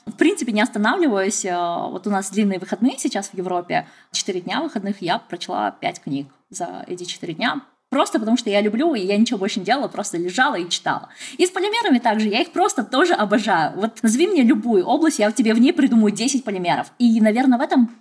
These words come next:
прелесть этих материалов. Они могут решить практически все наши, э, проблемы. И главная претензия наша, да, человеческая претензия к полимерам –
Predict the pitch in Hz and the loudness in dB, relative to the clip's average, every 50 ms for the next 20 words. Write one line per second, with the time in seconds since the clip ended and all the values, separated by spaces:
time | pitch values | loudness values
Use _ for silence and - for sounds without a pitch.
0 | _ _ - 220 233 269 311 302 277 262 - - - - - - 208 214 247 - | _ _ 0 0 2 2 2 2 2 2 0 -2 -8 -14 -8 -4 -2 0 2 2
1 | 226 214 - 381 349 175 - - - _ _ _ _ _ _ - - 247 262 269 | 0 0 0 0 0 0 0 -2 -6 _ _ _ _ _ _ 2 4 6 6 4
2 | 330 294 277 - - 202 208 - - 359 427 - _ 240 214 - 277 285 302 - | 4 0 -4 -4 -4 -4 -4 -4 -4 -4 -6 -4 _ -4 -4 -2 -4 -4 -4 -4
3 | - - 233 - - - 262 285 302 - _ - 202 208 214 - - 214 185 175 | -4 -4 -4 -4 -2 0 0 0 0 -2 _ -2 0 0 0 0 -2 -2 -2 -4
4 | 180 - 185 185 190 175 165 - 165 190 190 196 254 359 302 214 - - - _ | -4 -6 -6 -2 -2 -2 -2 -2 -4 -4 -2 0 0 2 2 0 -2 -4 -14 _
5 | _ _ _ _ _ _ - 220 214 220 220 214 214 214 214 214 202 196 190 185 | _ _ _ _ _ _ -2 0 2 2 2 2 2 4 4 4 4 4 4 4
6 | 170 - - _ _ _ _ - 214 185 214 240 240 247 233 220 208 185 175 165 | 2 0 -4 _ _ _ _ -10 -4 0 2 4 4 4 2 2 0 0 0 -2
7 | - 208 185 - 277 571 554 - 294 233 156 - - 185 190 185 175 - - - | -2 -6 -6 -6 -6 -6 -4 -2 -2 0 0 -2 -2 -2 -2 0 -2 -2 -6 -10
8 | - _ _ - - 170 202 214 - - 202 196 254 277 - - - 196 196 220 | -14 _ _ -6 -2 -2 -2 0 0 0 2 2 2 0 0 0 0 0 0 0
9 | 208 254 233 240 220 359 - - - 180 175 180 226 311 523 - 175 160 - | 0 2 4 4 4 2 0 -4 -4 -4 -2 0 0 0 0 0 -2 -4 -6